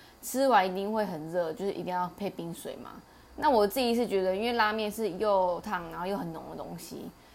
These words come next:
配冰水真的是最好的搭配。然后，R 他是，他可以把拉面汤喝完，然后桌上那一桶冰，冰块水，他有办法一次喝完，所以他就是真正的拉面控，真的很会喝。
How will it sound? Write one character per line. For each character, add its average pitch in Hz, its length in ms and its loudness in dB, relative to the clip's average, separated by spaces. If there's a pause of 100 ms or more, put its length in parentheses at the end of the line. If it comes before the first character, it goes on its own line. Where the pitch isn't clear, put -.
(160)
配 262 140 6
冰 220 200 -2
水 196 160 0
真 185 160 -4
的 175 80 -4
是 180 280 -4
最 180 280 0
好 110 220 -6
的 107 100 -8
搭 - 300 -8
配。 - 200 -10 (680)
然 180 160 -6
后， 196 400 2 (560)
R 190 240 4
他 247 160 6
是， 277 260 0 (240)
他 254 140 0
可 262 120 -2
以 208 60 4
把 131 260 -2 (200)
拉 196 120 4
面 208 220 -2
汤 185 240 -8
喝 180 220 0
完， 165 180 -2 (280)
然 185 100 -10
后 226 160 0
桌 208 180 -8
上 233 140 -4
那 220 100 -2
一 214 60 -2
桶 185 240 -8 (160)
冰， 185 240 -4 (180)
冰 208 160 -2
块 196 240 0
水， - 300 -10
他 214 100 -2
有 175 80 2
办 190 80 0
法 180 120 -2
一 - 60 -8
次 180 200 -6
喝 165 180 -8
完， - 180 -8 (720)
所 - 160 0
以 285 80 6
他 254 220 6
就 226 80 2
是 247 140 2
真 214 260 0
正 208 80 0
的 175 120 0
拉 165 180 -2
面 170 180 -6
控， - 180 -8 (220)
真 156 220 -10
的 - 160 -8 (680)
很 165 160 -8
会 185 160 0
喝。 170 260 -2